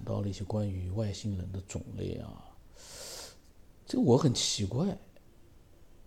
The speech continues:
他是怎么，当然他是随口提了一下八十四种外星人。嗯，我在想，你连一种都没发现，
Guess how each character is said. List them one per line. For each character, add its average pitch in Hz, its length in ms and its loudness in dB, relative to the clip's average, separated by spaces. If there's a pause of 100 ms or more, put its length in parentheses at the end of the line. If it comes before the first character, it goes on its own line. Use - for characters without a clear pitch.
他 - 160 4
是 311 120 4
怎 107 140 2
么， 104 120 2 (800)
当 208 180 10
然 131 140 10
他 170 180 6
是 214 80 2
随 127 160 6
口 107 160 4
提 - 220 -2
了 113 80 6
一 120 40 4
下 101 120 0
八 131 220 4
十 147 100 2
四 156 180 0
种 110 100 0
外 92 180 0
星 104 160 -6
人。 113 80 -6 (1040)
嗯， 120 320 10
我 117 180 12
在 165 160 12
想， 104 240 8
你 104 80 8
连 107 260 8
一 302 80 10
种 95 200 6
都 101 80 4
没 101 160 6
发 131 200 6
现， 156 260 4